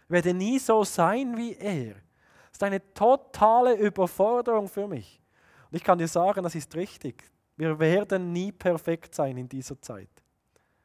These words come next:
Also perfekt leben. Wir werden nie Sündlosigkeit und Perfektion im Glauben erreichen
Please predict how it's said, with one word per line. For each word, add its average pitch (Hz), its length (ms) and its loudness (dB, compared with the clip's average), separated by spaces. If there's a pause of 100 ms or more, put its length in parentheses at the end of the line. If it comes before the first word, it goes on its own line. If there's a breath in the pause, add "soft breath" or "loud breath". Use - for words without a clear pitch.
(260)
Also 123 160 -12
perfekt 127 520 -12
leben. 95 380 -16 (440 soft breath)
Wir 147 100 -2
werden 165 260 0
nie 190 160 -2
Sündlosigkeit 175 960 -2
und 156 120 -8
Perfektion 151 600 -4
im 147 100 -4
Glauben 165 440 -4
erreichen 123 540 -8